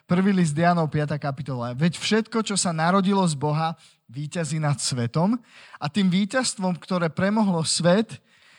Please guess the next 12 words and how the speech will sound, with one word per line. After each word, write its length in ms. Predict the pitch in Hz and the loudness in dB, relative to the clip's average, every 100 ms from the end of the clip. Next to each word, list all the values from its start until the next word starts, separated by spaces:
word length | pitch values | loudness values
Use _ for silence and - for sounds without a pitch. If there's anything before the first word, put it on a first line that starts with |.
| _ _ _ | _ _ _
je 480 | - 165 185 180 175 - _ _ _ _ _ _ _ _ _ _ _ | 0 4 6 6 2 -2 _ _ _ _ _ _ _ _ _ _ _
naša 320 | 139 147 - | -4 -4 -2
sila." 480 | 165 - 170 131 98 _ _ _ _ _ _ _ _ _ _ _ _ _ _ _ _ _ - | -2 2 2 2 -4 _ _ _ _ _ _ _ _ _ _ _ _ _ _ _ _ _ -14
OK, 400 | 113 131 110 98 _ | -14 -10 -12 -14 _
som 240 | - 117 | -16 -14
sa 160 | 113 110 | -14 -14
asi 160 | 120 | -14
pomýlil, 320 | 120 117 90 | -12 -10 -10
že? 160 | 92 123 120 - - _ _ _ | -10 -10 -10 -14 -20 _ _ _
"Je 160 | - 196 | 0 4
naša 240 | 233 233 | 4 4
viera. 480 | 240 202 226 247 180 | 4 6 6 6 4